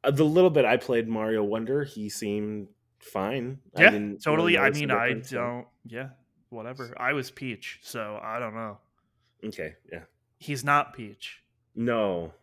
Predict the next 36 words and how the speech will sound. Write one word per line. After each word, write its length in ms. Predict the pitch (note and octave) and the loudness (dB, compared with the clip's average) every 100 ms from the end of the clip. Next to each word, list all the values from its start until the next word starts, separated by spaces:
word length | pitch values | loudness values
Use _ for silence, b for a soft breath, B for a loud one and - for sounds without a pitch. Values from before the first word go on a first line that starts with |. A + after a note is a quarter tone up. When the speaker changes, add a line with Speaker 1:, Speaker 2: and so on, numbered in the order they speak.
| _ | _
Speaker 1:
I 140 | F2+ F#2+ | -4 -2
Speaker 2:
But 80 | A#2+ | -2
I 40 | |
Speaker 1:
would 160 | B2 E2+ | -6 -6
not 200 | E2+ - | -10 -10
guess 180 | - - | -14 -14
that. 200 | D3 C#3+ _ - | -14 -16 _ 2
Speaker 2:
I 100 | D3 | 2
do 220 | B2+ D3 | 2 -4
like 280 | F3+ D3 C3+ | 0 0 0
that 100 | C3+ | -4
every 240 | B2+ C3 B2+ | -4 -4 -6
time 280 | C#3 B2+ | -4 -4
you 100 | A#2+ | -6
start 240 | B2 B2+ B2+ | -8 -6 -6
a 40 | |
level, 240 | A#2 A#2+ D3+ | -6 -8 -6
she 120 | E3+ | -4
says, 260 | C3 C#3+ | -4 -4
"Uh, 80 | E3+ D#3+ | -6 2
Peach 340 | F#4 G4+ - | 4 4 2
time." 560 | D3+ A#2+ A2 G2+ G2+ - _ | 0 0 -4 -8 -14 -20 _
And 100 | B2+ | -12
you're 100 | A2+ | -10
like, 220 | G#2+ G#2 - | -10 -10 -14
"Whoa, 500 | C3+ G3+ - - - _ _ | -16 -14 -16 -18 -20 _ _
Peach 280 | - A3 - | -20 -20 -16
time." 340 | A#2 - C#3 - _ _ _ _ _ _ B B B B B B - | -16 -16 -20 -20 _ _ _ _ _ _ B B B B B B -6
Uh, 360 | C#3+ C3+ C3+ - | -2 0 2 2
anyways, 440 | B3 A#3+ F#3 G3 | 2 4 4 4
that's 240 | G3+ A3+ B3+ | 4 4 2
all 180 | A#3+ G#3+ | 2 0
the 100 | G3 | -2
news, 400 | A3+ C#4+ D4+ F#3 | -2 -2 -4 -2
really. 520 | F#3 F#3+ G3+ C4+ C4 _ - | 0 2 0 -2 -10 _ -6
Um, 720 | F3 E3+ E3+ D#3+ D#3+ E3 | -2 2 2 0 -4 -12